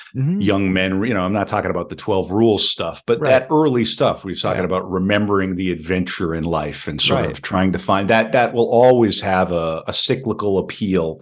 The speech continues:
Speaker 1: Yeah,
Speaker 2: Uh,
Speaker 1: yeah.
Speaker 2: yeah,
Speaker 1: Yeah,
Speaker 2: I can
Speaker 1: because
Speaker 2: see
Speaker 1: there
Speaker 2: that.
Speaker 1: is something, there is something kind of true to that, or it's, or it's, it's something that we crave. It's, it's this whole, like,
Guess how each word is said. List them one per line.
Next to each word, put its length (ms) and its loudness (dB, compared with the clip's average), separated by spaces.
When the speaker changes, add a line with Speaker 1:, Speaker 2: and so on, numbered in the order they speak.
Speaker 1:
Yeah, 180 4
Speaker 2:
Uh, 340 0
Speaker 1:
yeah. 220 0
Speaker 2:
yeah, 360 0
Speaker 1:
Yeah, 120 4
Speaker 2:
I 20 4
can 80 0
Speaker 1:
because 220 2
Speaker 2:
see 80 2
Speaker 1:
there 80 2
Speaker 2:
that. 100 2
Speaker 1:
is 60 -4
something, 500 -2
there 160 2
is 140 0
something 360 -4
kind 340 -2
of 140 -4
true 460 0
to 160 -2
that, 280 0
or 220 2
it's, 260 0
or 200 2
it's, 340 -4
it's 400 -8
something 320 0
that 140 0
we 100 -4
crave. 680 -2
It's, 300 -6
it's 260 -6
this 180 -4
whole, 340 4
like, 320 2